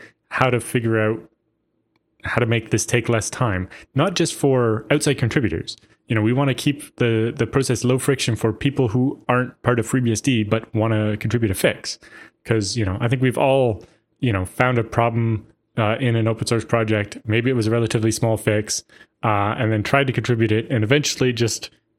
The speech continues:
when the mountain gets too tall, you just decide not to bother climbing it. And you just drop what you were doing and go back to something else. Um, anyway, um, but also that applies to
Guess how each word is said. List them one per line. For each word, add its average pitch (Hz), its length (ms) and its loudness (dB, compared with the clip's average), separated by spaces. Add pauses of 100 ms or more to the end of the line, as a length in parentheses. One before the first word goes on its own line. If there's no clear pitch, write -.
when 117 240 0
the 113 340 0
mountain 135 340 2
gets 120 220 0
too 143 160 0
tall, 107 500 0 (220)
you 113 140 0
just 110 200 -2
decide 110 440 0 (100)
not 117 300 0
to - 80 -4
bother 107 300 2
climbing 107 320 0
it. 101 40 0
And 113 100 -2
you 107 60 0
just 98 140 -2
drop 101 240 0
what 113 80 -2
you 113 60 0
were 104 60 0
doing 101 280 0
and 95 80 -4
go 101 80 0
back 92 280 -4
to 92 180 -2
something 101 260 -6
else. 95 260 -8 (680)
Um, 104 480 0 (360)
anyway, 95 240 -2 (340)
um, 101 640 0 (320)
but 139 140 4
also 127 460 2
that 123 260 -2
applies 120 560 0
to 104 720 0